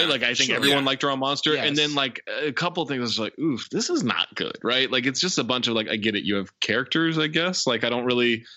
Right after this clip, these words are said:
Speaker 1: you have different voices. Uh, it was very Eminem-esque, only not as good. Um, and so, like, I never got that.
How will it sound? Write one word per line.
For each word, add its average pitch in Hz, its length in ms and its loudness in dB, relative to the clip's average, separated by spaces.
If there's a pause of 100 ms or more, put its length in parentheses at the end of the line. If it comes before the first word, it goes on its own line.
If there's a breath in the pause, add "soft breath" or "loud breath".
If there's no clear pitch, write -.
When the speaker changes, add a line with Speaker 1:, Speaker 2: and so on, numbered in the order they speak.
(240 loud breath)
Speaker 1:
you 123 100 0
have 113 60 0
different 117 280 0
voices. 123 520 2
Uh, 117 140 2
it 127 120 0
was 127 140 0
very 156 280 2
Eminem-esque, 110 840 0 (420 soft breath)
only 107 260 2
not 104 320 2 (480)
as 95 360 -2 (160)
good. 120 380 0 (500 loud breath)
Um, 101 480 0 (220)
and 123 160 0
so, 131 220 2
like, 120 180 2
I 131 80 0
never 151 260 2
got 131 240 -2
that. 101 140 0